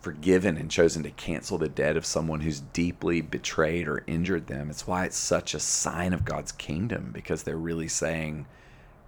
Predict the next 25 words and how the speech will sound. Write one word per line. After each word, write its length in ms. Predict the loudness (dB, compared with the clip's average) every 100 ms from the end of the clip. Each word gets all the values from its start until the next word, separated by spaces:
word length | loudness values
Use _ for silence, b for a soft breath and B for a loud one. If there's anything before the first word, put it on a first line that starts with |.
| -20 -8 4
"God's 240 | 6 6
the 100 | 4
only 200 | 2 -2
one 100 | -4
that 100 | -6
can 120 | -6
make 180 | -6 -8
me 80 | -8
whole. 480 | 6 8 8 6 2
You 160 | -2
can't 240 | 0 -2 -2
make 180 | -6 -8
me 100 | -4
whole, 260 | 0 0
so 140 | 0 -4
I'm 140 | -4
gonna 180 | -4 -4
turn 260 | -2 0
away 220 | 2 0 0
from 240 | -2 -2
you 180 | -2 -2
and 140 | -4
turn 200 | -4 -4
toward 400 | -4 -4 -4 -6
God." 380 | -6 -4 -4